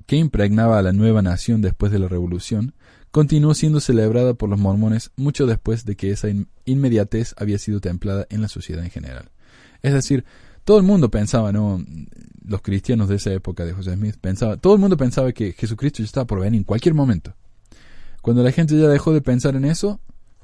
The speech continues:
eh, la iglesia seguía con esa idea. Después de cos-, después de que José Smith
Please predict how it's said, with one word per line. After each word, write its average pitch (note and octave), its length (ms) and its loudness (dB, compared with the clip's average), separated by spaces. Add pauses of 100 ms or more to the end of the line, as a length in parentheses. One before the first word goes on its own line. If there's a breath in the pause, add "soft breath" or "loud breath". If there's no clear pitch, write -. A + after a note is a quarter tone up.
(140)
eh, D#2 400 -8 (160)
la F#2+ 240 -6
iglesia A#2 380 -2
seguía G#2+ 520 0 (540)
con F#2 160 -4
esa F2+ 220 -4
idea. E2 280 -8 (760 soft breath)
Después C#3+ 260 4
de C#3+ 80 4
cos-, - 360 -8
después A2 480 0
de C#3 100 2
que A#2+ 120 -4
José A#2 340 -4
Smith B2+ 260 0